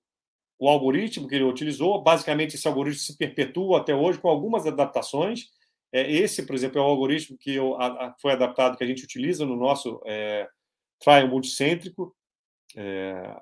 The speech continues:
só que a gente reduziu essa, essa intervenção com quinze por cento. Eu não tolero mais vinte e cinco por cento, eu tolero quinze por cento. Abaixo de quinze por cento, eu praticamente aplico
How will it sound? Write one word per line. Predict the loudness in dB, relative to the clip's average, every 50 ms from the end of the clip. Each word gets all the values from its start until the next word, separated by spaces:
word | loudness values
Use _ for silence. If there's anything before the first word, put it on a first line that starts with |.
| -12 -4
só | 2 4 4 4
que | 4 2
a |
gente | 0 0 -2 0 -2
reduziu | 0 2 2 0 0 0 0 0 2 2 2 2 0 0
essa, | 0 0 0 2 2 2 2 2 2 0 -2 -6 -10 -8
essa | -6 -6 -6 -6 -4 -2 -2 0 0 0 0 -2
intervenção | -2 2 2 2 4 4 2 0 0 0 0 0 0 -2 -6 _ _ _ _ _ _
com | -6 -6 -6 -2
quinze | 0 0 2 2 0 -2
por | -4 -4 -4
cento. | 0 0 2 2 2 0 0
Eu | 0
não | 0 0 4
tolero | 4 4 6 8 8 6 6 6 6
mais | 4 2 0
vinte | -2 -6 -8 -6
e |
cinco | -8 -8 -8
por | -8 -8
cento, | -6 -2 -2 -2 0 -2 -4
eu | -6 -2
tolero | 0 2 4 4 4 4 2 0 -2 -10 -20 -20 -14
quinze | -8 -4 -4 -4 -4 -4
por | -8 -8 -4
cento. | 0 0 0 2 2 2
Abaixo | 6 6 4 4 4
de | -4
quinze | -8 -8 -8 -8 -10
por | -12 -8
cento, | -4 -2 -2 0 0 -2
eu | -2 2
praticamente | 2 2 2 2 0 -2 -2 0 2 0
aplico | 0 0 -2 -4 0 0 0 -2 -2 -8 -10 -10